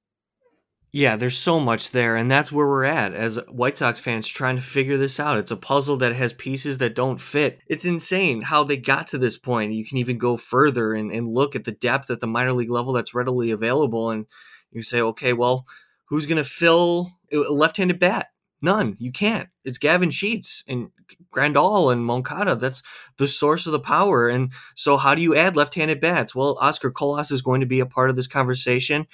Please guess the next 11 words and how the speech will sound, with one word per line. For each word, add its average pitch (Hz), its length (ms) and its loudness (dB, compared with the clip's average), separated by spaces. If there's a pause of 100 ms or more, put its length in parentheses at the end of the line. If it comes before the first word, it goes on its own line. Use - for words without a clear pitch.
(240)
And 139 140 4
then 160 160 4
what 156 120 6
else? 175 320 4
If 127 140 0
you're 123 100 -2
keeping 160 560 -4 (300)
Eloy, 147 560 4
Vaughn, 143 680 0 (340)
Abreu, 147 600 4
which 117 360 0